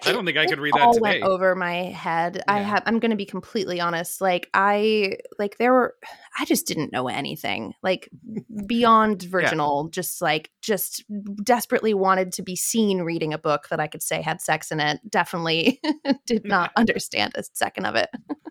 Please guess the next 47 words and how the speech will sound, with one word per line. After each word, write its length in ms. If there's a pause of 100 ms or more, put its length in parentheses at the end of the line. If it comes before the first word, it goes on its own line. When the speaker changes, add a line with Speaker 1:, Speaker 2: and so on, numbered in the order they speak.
(520)
Speaker 3:
Yeah. 440 (100)
Um, 640 (1300)
yeah, 160
that's 240
a, 320
that's 240
a, 360 (1160)
I 160
don't 120
know. 300
That's 220
a, 240
that's 180
a 60
tough 280
book, 260 (600)
you 80
know? 260
Speaker 2:
<laughs> 80
It's 120
a 60
Speaker 3:
I, 40
Speaker 2:
tough 140
Speaker 3:
I 40
think 120
Speaker 2:
movie, 180
but 160
I 200
love 200
it. 120
Speaker 3:
Yeah, 240
tough, 260
yeah, 320
yeah, 200 (200)
tough 200
movie. 300 (100)
Speaker 2:
Uh, 80
Simpsons 420
also 260
references 440
Clockwork 320
Orange. 140
There's 120
a 60
lot 340
of 80
Kubrick, 560